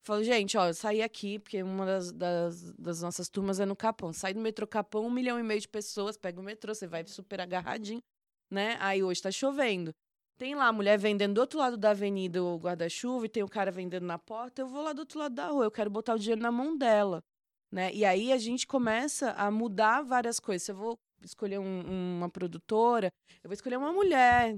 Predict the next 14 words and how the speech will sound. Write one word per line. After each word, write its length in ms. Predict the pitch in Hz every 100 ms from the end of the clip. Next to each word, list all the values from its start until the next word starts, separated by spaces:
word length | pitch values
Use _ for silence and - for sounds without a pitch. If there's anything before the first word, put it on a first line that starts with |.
| -
né? 380 | 190 185 196 226 - - -
E 100 | 202
aí 300 | 220 202 208
o, 80 | 247
a 80 | 233
coisa 280 | - 247 240
vai 140 | 240
mudando, 560 | 247 262 233 226 214 185
porque 160 | - 208
tem, 420 | 226 214 226 202
tem 200 | 233 214
todo 240 | 233 233
um 100 | 269
processo 840 | 277 277 262 - 247 226 220 -